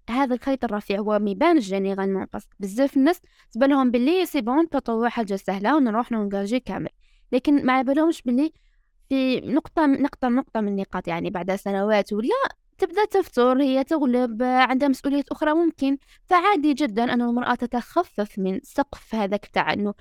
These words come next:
خاصني يكون ديما productive في التطور وكذا، إلى مسؤوليات أخرى تحتاجها و، آه، العالم، العالم الموازي يحتاج فيها. فعادي جدا أن المرأة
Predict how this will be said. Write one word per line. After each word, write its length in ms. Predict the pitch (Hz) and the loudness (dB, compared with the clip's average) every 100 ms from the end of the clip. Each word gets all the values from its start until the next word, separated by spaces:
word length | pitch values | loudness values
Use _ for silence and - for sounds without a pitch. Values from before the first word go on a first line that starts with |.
| - | -16
خاصني 260 | - 226 220 | -12 -6 -6
يكون 220 | 202 202 | -4 -4
ديما 180 | 208 196 - | -2 -4 -2
productive 440 | 190 185 190 - | -2 0 -2 -6
في 120 | 202 - | -10 -10
التطور 500 | - 185 185 180 - | -8 -2 -2 -2 -6
وكذا، 300 | 202 254 370 - _ _ _ - | -6 -2 -2 -4 _ _ _ -2
إلى 360 | 403 359 285 381 - 381 | 2 4 4 2 -2 -4
مسؤوليات 540 | 427 - 359 330 294 | -2 2 2 2 0
أخرى 460 | 240 214 - 202 330 | -4 -6 -6 -4 -4
تحتاجها 760 | 480 - - 294 262 220 226 | -6 -10 -2 0 0 -2 0
و، 200 | 302 262 | 0 0
آه، 600 | 240 247 - 214 208 208 | 0 0 0 -2 -2 -2
العالم، 800 | 202 - 208 190 214 226 220 208 | -2 -4 -4 -2 0 2 2 0
العالم 400 | 196 190 202 233 | 0 2 2 2
الموازي 500 | 247 233 220 196 196 | 2 2 2 0 -2
يحتاج 380 | 208 - 202 185 | -4 -4 -6 -6
فيها. 320 | - 214 208 - _ _ _ _ _ | -6 -6 -4 -10 _ _ _ _ _
فعادي 500 | 294 294 269 285 277 | 2 4 4 2 2
جدا 300 | 269 247 240 | 0 0 0
أن 100 | 220 | 0
المرأة 500 | 214 208 214 - 269 | -2 -2 -4 -2 -4